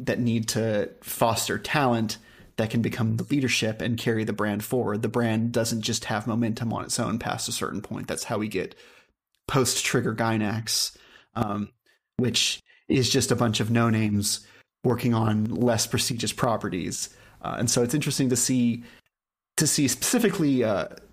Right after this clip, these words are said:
I G, but other studios are doing this too, of having, like, younger zero experience directors take on relatively well anticipated properties to try to kind of establish themselves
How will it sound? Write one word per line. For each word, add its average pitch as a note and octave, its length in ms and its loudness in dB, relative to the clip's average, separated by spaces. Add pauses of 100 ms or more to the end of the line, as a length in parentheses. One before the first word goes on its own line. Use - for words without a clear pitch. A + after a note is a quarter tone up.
(160)
I C3+ 160 4
G, A#2+ 240 2
but B2 100 0
other G3 200 4
studios A#2+ 300 2
are A2+ 40 0
doing A2+ 220 0
this - 140 -2
too, B2 380 0 (260)
of C3 120 -4
having, C3 280 2
like, A#2 220 2
younger C3 340 4
zero B2 320 4
experience A#2 520 0
directors A#2 420 0
take B2 240 0
on A#2 180 2
relatively A#2+ 640 0
well A#2 380 2
anticipated A#2 800 -2
properties A#2+ 720 0 (400)
to B2+ 100 -2
try A#2+ 240 2
to A#2+ 80 2
kind A#2+ 300 2
of A2+ 320 -2 (800)
establish B2 540 2
themselves A#2 760 0